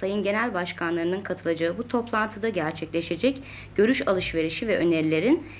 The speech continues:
devlet organlarına katkı ve sorunların çözümlerini milli uzlaşma sağlayacağı inancındayım." D Y P'de davetli. Cindoruk zirve toplantısına anap, D Y P, S Y P, R P, C H P,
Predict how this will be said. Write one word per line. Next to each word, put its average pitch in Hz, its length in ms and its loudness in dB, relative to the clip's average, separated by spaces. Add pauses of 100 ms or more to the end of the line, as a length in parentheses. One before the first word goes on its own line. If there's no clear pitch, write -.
(140)
devlet 208 300 4
organlarına 208 680 -2
katkı 202 360 -4
ve 277 100 6
sorunların 190 580 0
çözümlerini 202 680 0
milli 220 280 2
uzlaşma 208 500 0
sağlayacağı 170 680 0
inancındayım." 147 760 -2 (880)
D 202 60 6
Y 220 180 4
P'de 240 280 2
davetli. 160 560 -2 (480)
Cindoruk 247 440 2
zirve 269 320 2
toplantısına 254 840 0
anap, 202 420 0 (180)
D 196 60 2
Y 185 260 2
P, 185 300 0 (140)
S 196 80 2
Y 180 280 4
P, 214 240 0 (320)
R 190 320 4
P, 202 240 -4 (180)
C 190 300 0
H 180 220 -2
P, 196 220 -4